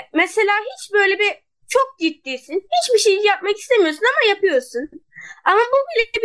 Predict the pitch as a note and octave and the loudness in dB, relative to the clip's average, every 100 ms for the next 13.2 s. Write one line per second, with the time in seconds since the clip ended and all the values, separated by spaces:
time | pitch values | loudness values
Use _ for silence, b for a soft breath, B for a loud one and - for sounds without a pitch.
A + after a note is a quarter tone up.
0 | G4 E4+ E4+ G4 F#4 F4 E4+ E4 F4+ E4+ | 0 0 0 -2 0 0 0 -2 -2 0
1 | C4+ A#3+ A3+ A3 A3+ A3+ A#3+ A#3+ C4 C4 | 0 -2 -6 -6 -2 -2 -2 -2 -2 -2
2 | C#4 - _ _ _ _ A#3+ A#3 C4 D#4+ | -4 -8 _ _ _ _ -4 -2 -2 -2
3 | D#4+ A#3 A3 A3 - F4+ D#4 G4+ G4 G#4 | -2 -4 -4 -6 -6 -4 0 0 2 0
4 | E4 C#4 D#4 F4 D#4+ D#4+ D#4+ F#4 F#4+ F4 | 0 -2 0 0 0 -2 0 0 0 -2
5 | D4+ D4+ D4+ D#4 C#4+ G#3 G3 B3 F4+ - | 0 0 -4 -2 0 0 -2 -4 -6 -6
6 | _ b b b b - A3+ A3 A3 - | _ b b b b -2 0 0 -2 -4
7 | _ - F#4 - F4 C#4+ D#4+ F4 F#4 G#4 | _ -4 -2 -2 -2 0 0 0 0 0
8 | G#4 E4 G#4 G#4 G4+ F#4+ G#4 - F4+ F4+ | 0 0 -2 -2 -2 -4 -6 -2 -2 0
9 | F4 A#3 A3+ G#3+ A3+ D#4+ G#4+ G#4 G#4 G#4 | -2 -6 -4 -2 -2 -2 0 0 0 -2
10 | D#4 D#4 F#4+ F#4+ E4+ E4+ B3+ A#3 A#3 C4+ | -2 -2 0 0 2 0 -2 0 -2 -2
11 | F4 D4+ F4 A4+ _ _ - D#4 E4+ D#4+ | 0 2 0 -4 _ _ -8 -4 -2 2
12 | E4 E4+ F4 F#4+ E4+ D4+ D#4+ C#4 C#4 A3 | 2 2 2 2 0 -6 -8 -8 -2 -2
13 | F#3+ A3 | -2 -6